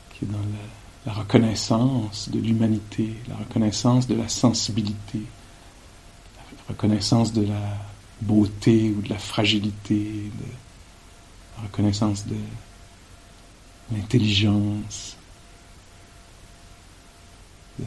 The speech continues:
la sagesse, même potentielle, chez l'autre, chez soi, en soi.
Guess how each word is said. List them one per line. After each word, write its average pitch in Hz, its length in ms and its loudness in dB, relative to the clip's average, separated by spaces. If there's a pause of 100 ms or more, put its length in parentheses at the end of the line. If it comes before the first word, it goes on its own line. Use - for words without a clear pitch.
(100)
la 101 80 -12
sagesse, 104 840 2 (1900)
même 101 220 0 (100)
potentielle, 104 720 2 (1700)
chez - 200 -2
l'autre, 104 520 -2 (480)
chez - 160 -12
soi, - 320 -4 (520)
en 110 100 -2
soi. 113 360 -4